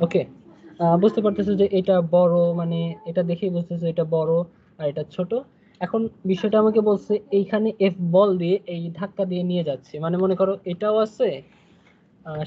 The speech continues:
সাথে এটাও আছে, এটা একটু ছোট জিনিস, মনে করো এই যে এরকম, এরকম, এরকম দেখো। এই,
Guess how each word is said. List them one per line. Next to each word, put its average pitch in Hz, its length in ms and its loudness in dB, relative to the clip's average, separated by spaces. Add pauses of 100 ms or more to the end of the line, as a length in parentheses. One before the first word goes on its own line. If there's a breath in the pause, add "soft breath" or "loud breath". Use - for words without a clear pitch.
সাথে 196 200 2 (140)
এটাও 185 240 4 (100)
আছে, - 180 -6 (140)
এটা 202 160 -4
একটু 202 120 -8 (100)
ছোট 180 160 -2 (160)
জিনিস, 170 240 -2 (140)
মনে 156 180 -6
করো 151 180 0 (180)
এই 156 80 -2
যে 147 100 0
এরকম, 135 320 -8
এরকম, - 240 -18 (160)
এরকম 151 300 -8
দেখো। - 180 -20 (3750)
এই, 143 120 -6